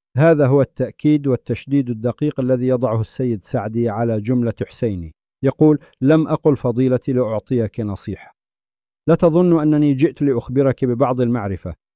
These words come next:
أو أنني أريد أن أقول لك شيئا من عندي،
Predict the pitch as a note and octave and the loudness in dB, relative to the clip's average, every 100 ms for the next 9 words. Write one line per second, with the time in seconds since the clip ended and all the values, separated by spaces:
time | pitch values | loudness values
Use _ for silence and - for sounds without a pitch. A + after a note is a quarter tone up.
0 | _ B2+ C#3 C#3 C3+ B2 C3 C3 B2 A#2+ | _ 0 2 2 2 0 0 0 -2 -6
1 | - C#3 B2+ B2+ A#2 - C3 A2+ A2 G2+ | -2 0 2 0 -4 -4 -4 -2 -4 -4
2 | G#2 F#2 E2 | -4 -6 -10